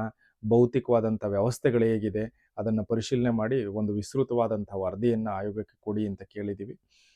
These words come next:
ಆ, ಆಯೋಗಕ್ಕೆ ವರದಿ ಬಂದ ಮೇಲೆ ಮುಂದಿನ ಕ್ರಮವನ್ನ, ಆ, ಆಯೋಗ ತೆಗೆದುಕೊಳ್ಳುತ್ತೆ. ಸಾಧ್ಯ ಆದ್ರೆ ಅಲ್ಲಿನ ಮಕ್ಕಳ, ಅಲ್ಲಿಂದ ಬೇರೆ ಕಡೆಗೆ ಆ ಮಕ್ಕಳನ್ನ ಸ್ಥಳಾಂತರಿಸ್ಬೇಕು ಅನ್ನುವಂಥ ಅಗತ್ಯ ಇದ್ರೂ ಕೂಡ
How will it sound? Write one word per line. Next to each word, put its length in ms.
ಆ, 40
ಆಯೋಗಕ್ಕೆ 800
ವರದಿ 300
ಬಂದ 280
ಮೇಲೆ 320
ಮುಂದಿನ 360
ಕ್ರಮವನ್ನ, 520
ಆ, 280
ಆಯೋಗ 280
ತೆಗೆದುಕೊಳ್ಳುತ್ತೆ. 880
ಸಾಧ್ಯ 420
ಆದ್ರೆ 480
ಅಲ್ಲಿನ 220
ಮಕ್ಕಳ, 380
ಅಲ್ಲಿಂದ 560
ಬೇರೆ 200
ಕಡೆಗೆ 420
ಆ 20
ಮಕ್ಕಳನ್ನ 400
ಸ್ಥಳಾಂತರಿಸ್ಬೇಕು 1120
ಅನ್ನುವಂಥ 380
ಅಗತ್ಯ 340
ಇದ್ರೂ 240
ಕೂಡ 220